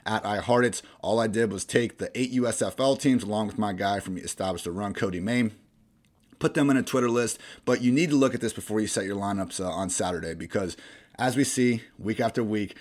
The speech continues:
a lot of things can change and we can get a lot of edges based on these injuries. So I am recording this Friday, eleven thirty Central Time, hanging out in Chicago, about to go touch some grass in Wisconsin this weekend. Can't wait, um,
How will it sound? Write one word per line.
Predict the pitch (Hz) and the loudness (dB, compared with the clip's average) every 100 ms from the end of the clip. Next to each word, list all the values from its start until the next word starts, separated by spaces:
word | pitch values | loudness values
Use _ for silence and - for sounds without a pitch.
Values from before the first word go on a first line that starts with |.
| - | -14
a | - | -6
lot | 95 110 | 0 0
of | 113 | 0
things | 117 110 | 0 -2
can | 113 98 | -2 -4
change | 107 98 | -2 -2
and | 98 | -4
we | 101 | -4
can | 104 | -4
get | 101 | -4
a | 92 | -2
lot | 98 107 | -2 -2
of | 98 | -2
edges | 98 90 92 | -4 -6 -6
based | 92 92 - | -6 -6 -6
on | 90 | -6
these | 82 - | -8 -8
injuries. | 92 82 78 69 | -8 -8 -10 -8
So | - 90 - - 85 | -6 -6 -8 -12 -6
I | 110 | 0
am | 127 | 2
recording | 135 131 120 120 | 4 4 4 4
this | 117 - | 0 -4
Friday, | - - 113 117 117 113 110 - - | -6 0 2 2 2 0 -2 -12 -12
eleven | 87 104 117 120 | -4 -2 0 0
thirty | 123 120 120 113 - - | 0 0 0 -4 -10 -10
Central | - 127 139 127 | -4 -2 -2 -2
Time, | 127 120 127 | 0 2 0
hanging | 117 127 117 | 0 -2 0
out | 113 110 | 0 0
in | |
Chicago, | 110 - 107 110 107 | -2 0 2 2 2
about | 107 104 107 | 0 -2 -6
to | 95 | -6
go | 104 | -6
touch | 98 107 - | -4 -6 -4
some | 98 | -8
grass | 90 95 104 | -8 -8 -8
in | |
Wisconsin | 95 - 101 101 - | -10 -6 -4 -4 -4
this | 101 - | -6 -6
weekend. | 104 101 101 | -8 -6 -8
Can't | - 107 85 | -6 -6 -2
wait, | 107 98 - - - - | 0 0 -4 -16 -16 -4
um, | 117 113 85 78 | -2 0 -2 -10